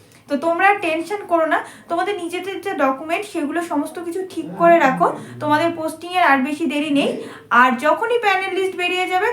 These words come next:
তখনই কিন্তু তোমরা তার পরের দিনকেই সিএমএইচ অফিসে চলে যাবে। এই যে কাছাকাছি সেন্টার পাওয়ার বা নিজের ডিস্ট্রিক্ট ব্লক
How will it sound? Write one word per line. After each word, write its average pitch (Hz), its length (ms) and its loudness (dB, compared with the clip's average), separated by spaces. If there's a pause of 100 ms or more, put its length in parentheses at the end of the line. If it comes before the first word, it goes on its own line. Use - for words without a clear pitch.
তখনই 320 520 -2
কিন্তু 349 320 -8
তোমরা 330 300 2
তার 320 120 2
পরের 277 300 2
দিনকেই 302 360 -2
সিএমএইচ 269 380 0
অফিসে 330 320 -2
চলে 247 260 2
যাবে। 202 180 -4 (560)
এই 381 240 4
যে 440 100 4 (100)
কাছাকাছি 370 480 2 (140)
সেন্টার 339 380 4
পাওয়ার 320 400 8
বা 302 220 6
নিজের 285 320 0
ডিস্ট্রিক্ট 311 460 -4
ব্লক 269 280 4